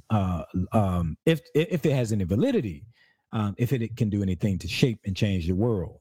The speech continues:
as, as he said. And he actually, uh, spoke at a World Council of Churches, and he talks about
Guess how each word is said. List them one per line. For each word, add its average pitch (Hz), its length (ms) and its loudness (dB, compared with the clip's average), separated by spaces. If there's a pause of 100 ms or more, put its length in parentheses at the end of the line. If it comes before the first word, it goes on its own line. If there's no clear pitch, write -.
(140)
as, 82 260 -10
as 90 140 -2
he 113 100 0
said. 113 240 -2
And 95 200 -2 (280)
he 117 120 2
actually, 117 380 -2
uh, 104 60 -2
spoke 120 340 -2
at 117 220 -2
a 113 120 2
World 113 300 -2
Council 131 280 -2
of 117 60 -2
Churches, 117 400 -2
and 85 80 -2
he 98 80 0
talks 117 280 -2
about 110 280 0